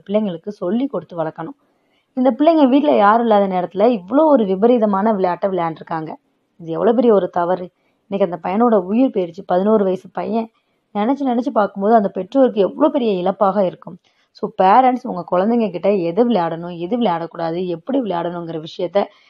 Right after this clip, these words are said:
daily உட்காந்து சொல்லி கொடுக்கணும். ஒரு விஷயத்த நம்ம மறுபடியும் மறுபடியும் அவங்க கிட்ட கொண்டு போய் சேர்க்கும் போது தான் அவங்க மனசுல இந்த விஷயத்த நம்ம செய்யக்கூடாது,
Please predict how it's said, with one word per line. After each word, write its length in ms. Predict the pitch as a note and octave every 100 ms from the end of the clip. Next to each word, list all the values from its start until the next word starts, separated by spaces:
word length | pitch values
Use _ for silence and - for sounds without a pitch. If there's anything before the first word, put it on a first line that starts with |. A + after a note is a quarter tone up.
| _ -
daily 440 | F#3 G#3 C#4+ E4+
உட்காந்து 320 | C#4 F3 E3 F#3
சொல்லி 320 | G3 F3 F#3
கொடுக்கணும். 320 | F3 E3 D#3+ - _ _
ஒரு 200 | G3 G3
விஷயத்த 280 | G3 A3 C#4+
நம்ம 260 | B3 G#3+ F3+
மறுபடியும் 340 | E3+ A3 C4+
மறுபடியும் 300 | G3+ G#3+ G#3+
அவங்க 180 | F3+ E3+
கிட்ட 180 | F3+ F3
கொண்டு 280 | G3 G3 G#3
போய் 140 | A3
சேர்க்கும் 400 | G#3+ F#3+ F#3 G3
போது 200 | F3 D#3+
தான் 180 | E3 F#3+
அவங்க 340 | F3+ E3 E3
மனசுல 240 | F3 A3+ F#3+
இந்த 160 | F#3+
விஷயத்த 320 | E3 E3 G#3 G#3
நம்ம 180 | F3
செய்யக்கூடாது, 800 | E3+ F3 F3 F#3 E3+ D#3 E3 F#3